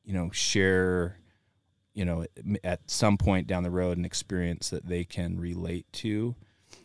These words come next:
I think adds, um, I think has to add comfort. And, and I think that's what, you know, me and, and you have together, and reading books that, where you, you know, be able,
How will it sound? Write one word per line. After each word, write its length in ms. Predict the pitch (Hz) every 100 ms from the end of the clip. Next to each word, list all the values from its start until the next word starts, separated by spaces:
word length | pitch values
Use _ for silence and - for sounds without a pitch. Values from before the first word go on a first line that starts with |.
| -
I 60 | 87
think 200 | 87 -
adds, 640 | 82 82 82 82 - - - - 92
um, 440 | 90 85 76 85 _ _ _ _ _ _ _ - -
I 80 | 98
think 260 | 92 -
has 280 | - - 104
to 100 | -
add 200 | - 85
comfort. 400 | - 113 113 82 _ -
And, 360 | 98 90 87 - 90 - - - -
and 100 | 98
I 60 |
think 180 | 107 120
that's 240 | 113 110 -
what, 300 | 101 92 - -
you 140 | 101
know, 140 | 90
me 540 | 92 95 98 104 104 98
and, 320 | 90 90 101
and 180 | 92 92
you 240 | 101 101
have 540 | 101 101 92 98 - -
together, 540 | - 104 95 95 92
and 340 | 85 87 87 95
reading 340 | 107 107 101
books 440 | 95 98 - - -
that, 220 | 98 98 -
where 120 | 92
you, 340 | 92 92 95 92
you 100 | 98
know, 240 | 92 90 -
be 120 | 95
able, 200 | 92 92